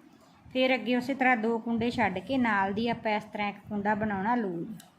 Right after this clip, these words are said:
ਫਿਰ ਇਹ ਦੋ ਕੁੰਡਿਆਂ ਦਾ ਆਪਾਂ ਪਿਛਲੀ ਸਾਈਡ ਤੋਂ ਬਣਾ ਦੇਣਾ ਹੈ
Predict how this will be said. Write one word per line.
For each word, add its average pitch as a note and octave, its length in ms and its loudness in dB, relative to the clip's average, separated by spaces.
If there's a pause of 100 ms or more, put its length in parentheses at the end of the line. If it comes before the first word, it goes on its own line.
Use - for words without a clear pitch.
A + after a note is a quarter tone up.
(3250)
ਫਿਰ A#3+ 160 2
ਇਹ C4 100 6
ਦੋ B3+ 220 6
ਕੁੰਡਿਆਂ A#3+ 400 2
ਦਾ A3+ 100 4
ਆਪਾਂ A3+ 180 2
ਪਿਛਲੀ A#3+ 400 -2
ਸਾਈਡ G3 320 0
ਤੋਂ G#3 160 -4
ਬਣਾ A3+ 240 2
ਦੇਣਾ G3+ 240 -2
ਹੈ C#4+ 140 -4